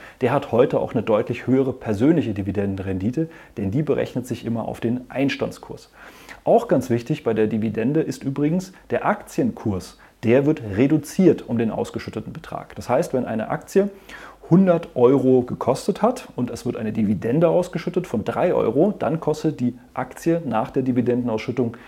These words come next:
siebenundneunzig Euro. Das heißt, eine Dividende ist nie etwas, was man geschenkt bekommt.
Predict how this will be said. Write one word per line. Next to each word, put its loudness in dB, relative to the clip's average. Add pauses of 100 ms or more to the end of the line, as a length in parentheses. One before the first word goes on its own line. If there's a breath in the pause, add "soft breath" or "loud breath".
(120 loud breath)
siebenundneunzig 0
Euro. -10 (400 loud breath)
Das -6
heißt, 0
eine -2
Dividende 4
ist -4
nie 6
etwas, -2
was -2
man -2
geschenkt 0
bekommt. -4